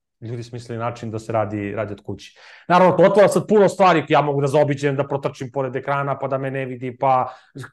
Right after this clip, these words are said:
kako god, ali da ne otvaram sa te strane šta mi je palo na pamet u tom trenutku,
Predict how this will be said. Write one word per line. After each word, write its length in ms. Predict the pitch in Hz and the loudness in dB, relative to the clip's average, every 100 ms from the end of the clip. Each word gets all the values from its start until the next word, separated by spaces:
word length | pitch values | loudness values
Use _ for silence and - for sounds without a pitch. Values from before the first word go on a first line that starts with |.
| 220 | -2
kako 220 | 185 180 170 | -2 2 4
god, 300 | 165 202 196 | 6 4 4
ali 440 | 170 170 170 - _ - | 2 4 2 -2 _ -2
da 140 | 143 | 0
ne 80 | 143 | 0
otvaram 300 | 143 143 127 | -2 -4 -6
sa 180 | 131 127 | -8 -8
te 100 | 127 | -8
strane 260 | 131 135 | -4 -4
šta 120 | 127 | -2
mi 80 | 139 | -4
je 60 | 135 | 0
palo 160 | 127 | 0
na 100 | 127 | 0
pamet 300 | 135 131 123 | -4 -6 -8
u 60 | 139 | -10
tom 180 | - 170 | -6 -2
trenutku, 480 | 143 156 160 175 | 0 0 0 -2